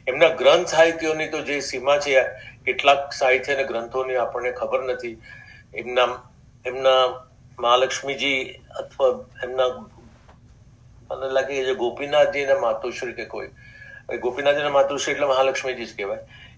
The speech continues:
એ જ્યારે પાછા ગયા ત્યારે એમને ત્યાં કાંકરવડમાં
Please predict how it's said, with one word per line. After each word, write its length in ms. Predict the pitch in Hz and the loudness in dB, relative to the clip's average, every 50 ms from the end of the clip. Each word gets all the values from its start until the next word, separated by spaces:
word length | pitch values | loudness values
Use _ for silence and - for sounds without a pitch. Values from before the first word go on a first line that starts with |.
| - - | -6 -4
એ 80 | 131 135 | -4 0
જ્યારે 380 | 117 127 131 135 139 135 - - | 4 6 6 8 6 6 4 2
પાછા 340 | - 117 117 113 - 147 143 | 2 2 2 2 2 2 4
ગયા 380 | 127 123 139 147 143 127 113 | 6 6 6 8 8 6 4
ત્યારે 360 | 107 - - - 117 120 127 123 | 2 -2 0 2 2 2 2 2
એમને 300 | 120 120 113 117 123 123 | 0 -2 -4 -6 -6 -6
ત્યાં 280 | 120 - 123 120 113 | -4 -4 -4 -2 -2
કાંકરવડમાં 760 | 113 110 104 104 - 127 123 127 120 117 117 120 113 110 - | -2 -4 -4 -2 -2 0 0 0 0 0 0 -2 -4 -4 -6